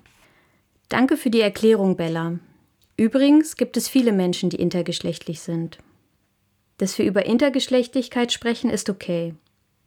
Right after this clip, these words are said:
Doch dass Jolla mich klein nennt, macht mich traurig. In den kommenden zwei Tagen falle ich in der Schule immer wieder auf. „Ich hab gehört“, meine Mutter sagt, das gibt es nicht. Doch, das gibt es.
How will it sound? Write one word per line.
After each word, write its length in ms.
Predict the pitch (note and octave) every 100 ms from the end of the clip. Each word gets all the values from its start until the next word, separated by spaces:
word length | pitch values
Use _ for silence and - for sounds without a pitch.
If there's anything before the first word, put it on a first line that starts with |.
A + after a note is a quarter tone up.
| _ _ _ -
Doch 120 | F#3+
dass 240 | G3 F#3+
Jolla 240 | G3 G3+ G#3
mich 200 | F#3 -
klein 320 | F#3+ F#3 A3
nennt, 320 | B3 C4 -
macht 240 | G3+ G3 G3+
mich 140 | F#3+
traurig. 600 | - E3+ E3 E3+ D#3+ - - _ _ - _ _ _ _ _ _ -
In 120 | A3
den 160 | A3+ G#3
kommenden 360 | - C4+ C#4 A#3+
zwei 180 | -
Tagen 380 | F#3+ F#3+ G#3+ A#3+
falle 220 | A#3 G#3
ich 100 | G3+
in 80 | G3+
der 100 | G3
Schule 300 | F#3+ A3+ A#3+
immer 280 | G#3 G3+ G3
wieder 300 | F#3 F3+ F3
auf. 440 | E3+ E3+ - - - _ _ _ _ _ _
„Ich 340 | - G3 -
hab 280 | G3+ G3 -
gehört“, 1000 | G#3 G3+ G3 G#3 G3+ G3+ G3+ G3 - - _ _ _ _ _ _ _ _
meine 300 | G3+ G3 G3+
Mutter 340 | G3+ A#3 A#3 G3+
sagt, 300 | G#3 A3 G3+
das 140 | -
gibt 240 | D4+ D4+
es 180 | B3 -
nicht. 400 | F3+ F3 - - _ _ _ _ _ _ -
Doch, 400 | G3+ G3 C#4 -
das 260 | C4 B3
gibt 280 | - D#4 -
es. 380 | F#3+ E3+ -